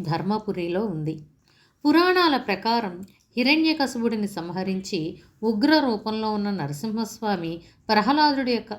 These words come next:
అర్చనతో శాంతించి యోగ రూపంలోకి మారి అక్కడ కొలువైన ప్రదేశాన్ని ధర్మపురి క్షేత్రంగా చెప్తారు. ఇంకా సాధారణంగా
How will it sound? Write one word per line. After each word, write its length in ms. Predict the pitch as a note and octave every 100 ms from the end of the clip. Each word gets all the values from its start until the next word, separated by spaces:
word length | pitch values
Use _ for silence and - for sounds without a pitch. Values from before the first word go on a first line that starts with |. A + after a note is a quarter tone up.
| -
అర్చనతో 540 | D#3 - G#3+ G#3 F#3+ D3 - - _ -
శాంతించి 840 | - F3 D3 E3+ A#3 A3+ G#3 G#3 D#3 F#3 - - G3
యోగ 340 | A3 A#3+ D4 D4+
రూపంలోకి 640 | C4+ C4 A#3 G#3+ G3+ G3+
మారి 440 | F3+ D3 F3 G3 F3+ - - -
అక్కడ 260 | G#3 A#3 A3
కొలువైన 580 | G#3+ F#3+ A3 B3+ B3
ప్రదేశాన్ని 840 | A3 E3 D#3+ F#3+ F#3+ G3+ F#3+ E3 D#3+ - - _ -
ధర్మపురి 640 | D#3 F3+ F#3+ G3+ G#3 G3
క్షేత్రంగా 580 | F#3+ F3 E3+ D#3+ D#3+ G#3+ F4 - _ - G#3
చెప్తారు. 420 | - - D#3 D3+ - _ -
ఇంకా 220 | D#4+ C#4+
సాధారణంగా 920 | C#4 F#3 D3+ E3+ B3+ C4 C4+ C4 G#3+